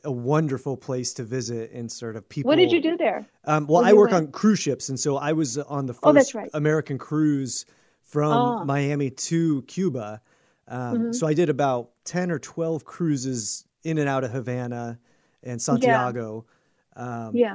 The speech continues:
Speaker 1: and then I've also gone on vacation twice on my own. So
Speaker 2: Oh, that's probably much better. We went, we had a few days off and we went out into the, the coffee and, and cigar fields,
Speaker 1: Yeah.
Speaker 2: whatever that, uh,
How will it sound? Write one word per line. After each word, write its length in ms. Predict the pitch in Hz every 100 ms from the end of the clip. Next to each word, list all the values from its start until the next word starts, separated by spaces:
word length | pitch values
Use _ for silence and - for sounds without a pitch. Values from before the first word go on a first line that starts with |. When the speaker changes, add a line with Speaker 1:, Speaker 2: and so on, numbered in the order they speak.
| 208
Speaker 1:
and 160 | 147
then 380 | 143 139 135 127 131
I've 160 | 135
also 240 | 147 - 143
gone 240 | 139 139
on 80 | 120
vacation 480 | 131 185 190 123 104
twice 380 | 107 98 -
on 100 | 110
my 200 | 104 101
own. 260 | 95 82 90 _ _ _ _ _ _
So 300 | - 117 104
Speaker 2:
Oh, 180 | 277 262
that's 320 | 214 294 - -
probably 320 | 359 311 277
much 260 | 262 254 -
better. 200 | 269 220
We 140 | 262
went, 240 | 285 277 269
we 140 | 277
had 100 | 277
a 60 | 247
few 160 | 254
days 220 | 233 233 233
off 180 | 220 226
and 120 | 214
we 80 | 214
went 180 | 220
out 160 | 214 208
into 200 | 196 214
the, 200 | 185 175 - 202
the 120 | 208
coffee 520 | 196 196 196 202 190 - - - -
and, 200 | 180 -
and 160 | 214 220
cigar 440 | - 196 190 185 180 _
fields, 140 | - 123
Speaker 1:
Yeah. 260 | 165 151
Speaker 2:
whatever 280 | 135 180 170
that, 140 | - - _ _ _ _ _
uh, 320 | 208 190 185